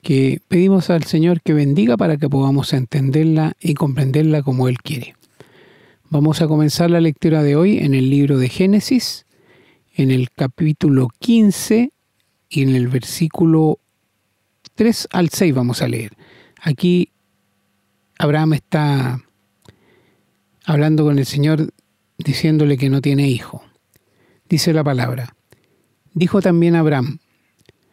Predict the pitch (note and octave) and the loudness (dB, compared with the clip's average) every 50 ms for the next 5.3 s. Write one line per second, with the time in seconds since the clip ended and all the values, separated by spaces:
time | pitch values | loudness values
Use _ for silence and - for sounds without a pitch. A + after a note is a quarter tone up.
0 | _ _ _ _ _ _ D#3+ C#3+ D#3+ F3+ F#3+ A3 G3+ F3 F3+ E3+ F3 F3+ F3 E3+ | _ _ _ _ _ _ 0 2 2 4 4 2 2 2 2 2 2 4 2 2
1 | D3 D3 D#3+ D#3 D#3 C#3+ B2 - D3+ F#3+ F3 C3 C#3 - - - _ _ _ _ | 2 2 2 0 0 0 0 0 0 2 2 0 -2 -4 -8 -12 _ _ _ _
2 | _ - D#3+ D#3 D#3+ D#3 D3 B2+ - F#3 G#3 A#3 A#3+ - _ - D#3+ C3 - - | _ -2 0 2 2 2 0 0 2 2 2 2 0 -4 _ -4 -4 -2 0 0
3 | C#3 C#3 D3+ D#3 E3 D3+ D3 D3 C3+ C#3 D3+ E3 D#3+ E3 D#3 C#3+ - - _ - | 0 0 2 2 2 2 2 2 2 2 2 2 2 2 0 0 -2 -4 _ -2
4 | E3 F3 F#3 G3 G3 F3+ D#3 C#3 - E3+ D#3+ D#3+ D3 C#3+ C#3 C3 - - F3+ D3 | 0 2 2 2 2 2 0 0 0 0 2 2 2 2 0 0 0 -2 -2 -2
5 | - - A#2+ G2+ - - | -2 -4 -6 -8 -10 -12